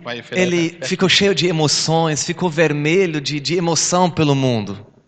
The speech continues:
Speaker 2: <coughs> Und blieb auf seinem Thron in Herrlichkeit sitzen und ließ die Menschen in die Hölle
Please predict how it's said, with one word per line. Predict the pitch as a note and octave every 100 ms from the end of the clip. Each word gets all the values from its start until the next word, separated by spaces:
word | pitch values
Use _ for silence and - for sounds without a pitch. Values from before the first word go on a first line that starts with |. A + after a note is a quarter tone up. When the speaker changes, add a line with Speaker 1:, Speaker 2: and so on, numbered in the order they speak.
| _ -
Speaker 2:
<coughs> | - F#4 - C4 E3 - - - - _ _ _ _ _ -
Und | F3 C#3+
blieb | D#3+ G#3 A3+
auf | F#3 E3+
seinem | F3+ E3 D#3+
Thron | - F#3 G#3
in | E3+
Herrlichkeit | D#3+ E3+ E3+ - C#3+ B2
sitzen | F3+ G3+ - F3
und | F3+ D3+
ließ | D#3+ F#3+ D#3
die | F#3
Menschen | D#3+ D#3+ D#3+ D#3
in | D3
die | C3+
Hölle | D3 B2